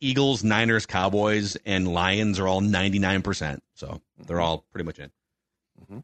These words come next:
Speaker 1: Packers at sixty-eight percent after rolling off a bunch of wins. Falcons at sixty percent.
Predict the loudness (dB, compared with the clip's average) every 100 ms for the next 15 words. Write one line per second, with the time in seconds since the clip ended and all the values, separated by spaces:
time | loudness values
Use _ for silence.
0 | _ -6 0 2 2 2 0 -2 -2 -2
1 | -2 -2 0 0 -2 -6 -4 -6 -8 -12
2 | -8 -6 -2 0 0 0 0 -2 -2 -2
3 | -2 -4 -6 -8 -10 -14 _ _ _ _
4 | _ _ _ -2 2 2 2 0 0 -2
5 | -4 -2 -2 -2 -2 -2 -2 -2 -2